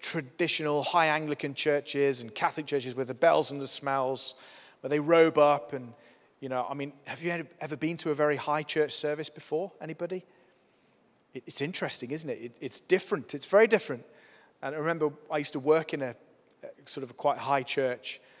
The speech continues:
and, um, Becca and I were invited along to a service, and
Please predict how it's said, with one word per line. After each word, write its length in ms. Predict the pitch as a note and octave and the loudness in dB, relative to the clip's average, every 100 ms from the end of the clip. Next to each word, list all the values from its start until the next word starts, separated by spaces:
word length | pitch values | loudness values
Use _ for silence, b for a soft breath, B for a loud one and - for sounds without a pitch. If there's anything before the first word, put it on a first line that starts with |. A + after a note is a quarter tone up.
| b b b C3+ | b b b 0
and, 380 | C3 C3 C3 | 0 0 0
um, 420 | C#3+ C3+ C3 C3 C3+ - _ _ _ - | 4 6 4 0 -14 -20 _ _ _ -2
Becca 260 | D3 - D3 | -2 0 0
and 80 | |
I 140 | C#3 C#3 | 2 0
were 100 | C3+ | 0
invited 380 | C3+ C3+ - C3+ | 2 0 0 -4
along 200 | C#3 C3 | -4 -4
to 120 | B2+ | -6
a 40 | |
service, 600 | - - D3+ C#3+ A#2+ - | -2 2 4 2 0 -4
and 180 | C3+ B2 | -4 -8